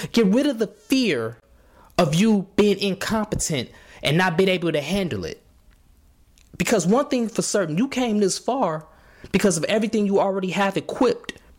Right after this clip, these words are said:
in your mind and in your spirit. And as you grow, you're gonna continue to get stronger and your arsenal is gonna continue to build up. So let go of that fear of heights today.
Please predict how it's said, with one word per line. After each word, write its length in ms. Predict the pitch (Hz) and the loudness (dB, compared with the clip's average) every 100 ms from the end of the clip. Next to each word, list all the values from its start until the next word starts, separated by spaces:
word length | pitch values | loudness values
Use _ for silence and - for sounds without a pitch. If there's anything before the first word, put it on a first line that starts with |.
| - | -2
in 140 | 190 202 | 2 4
your 160 | 185 | 4
mind 340 | 180 185 185 175 | 2 0 0 0
and 80 | |
in 140 | 180 170 | 0 0
your 140 | 160 | 0
spirit. 560 | - - 208 139 - - _ _ _ _ _ _ _ - 160 | -2 -2 -2 -2 -6 -16 _ _ _ _ _ _ _ -8 -2
And 140 | 202 190 | 0 2
as 220 | 240 202 | 2 0
you 100 | 202 | -2
grow, 400 | 156 190 247 233 | 0 2 2 0
you're 120 | 202 | -2
gonna 160 | 220 208 | -2 -2
continue 340 | 208 247 233 | -6 -4 -2
to 60 | 202 | 0
get 140 | 190 | -2
stronger 400 | - - 233 208 | -2 -2 0 0
and 120 | 190 | 0
your 140 | 185 - - | -2 -4 -4
arsenal 440 | 220 214 208 185 | -4 -4 -4 -2
is 80 | 175 | -2
gonna 180 | 190 180 | -2 -2
continue 380 | 175 233 214 | -4 0 0
to 80 | 180 | 0
build 320 | 151 190 180 | 2 2 2
up. 400 | 196 - - - - _ _ _ _ _ _ _ _ _ _ _ - _ | -2 -4 -12 -20 -20 _ _ _ _ _ _ _ _ _ _ _ -20 _
So 160 | - 180 | -2 2
let 200 | 208 208 | 2 2
go 200 | 220 214 | 2 2
of 60 | 160 | 0
that 100 | 143 | -4
fear 240 | 160 147 | -4 -2
of 60 | 131 | -2
heights 300 | 147 - - | -2 -2 -6
today. 540 | 120 107 135 95 | -4 -4 -4 -4